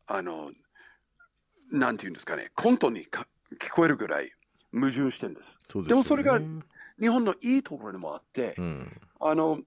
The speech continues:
Speaker 1: 世界の、あの、中でも、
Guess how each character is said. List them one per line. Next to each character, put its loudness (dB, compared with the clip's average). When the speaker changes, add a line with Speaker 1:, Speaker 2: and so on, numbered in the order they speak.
Speaker 1:
世 -2
界 2
の、 -8
あ -8
の、 -6
中 2
で -6
も、 -8